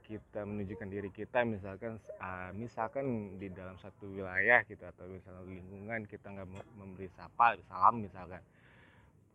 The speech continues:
Eh, padahal kita orangnya emang bukan berarti nggak memberi salam itu berarti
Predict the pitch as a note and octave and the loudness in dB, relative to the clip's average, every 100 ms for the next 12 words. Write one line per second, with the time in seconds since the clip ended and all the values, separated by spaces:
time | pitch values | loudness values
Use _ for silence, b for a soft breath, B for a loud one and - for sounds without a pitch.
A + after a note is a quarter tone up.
0 | _ - - F#2+ F#2 F#2 G2+ G#2 A#2+ A#2+ | _ -20 -20 -14 -12 -8 0 12 12 10
1 | G#2+ A#2+ A2 G#2+ B2 A#2+ G#2+ G#2 G#2 G2+ | 8 10 10 8 8 8 8 0 -2 -4
2 | G2+ G#2 G2 - A2 G2+ G2 G#2 F#2+ F#2+ | -2 -2 -2 0 2 2 -2 2 2 2
3 | - G2+ G2 G2+ F#2+ G2 F#2 G2+ F2+ F#2+ | -8 -8 -6 -6 -6 -8 -6 -8 -4 -2
4 | F#2+ G2 F#2+ G#2 F#2+ F#2 F2+ | -2 -4 -10 -12 -12 -12 -12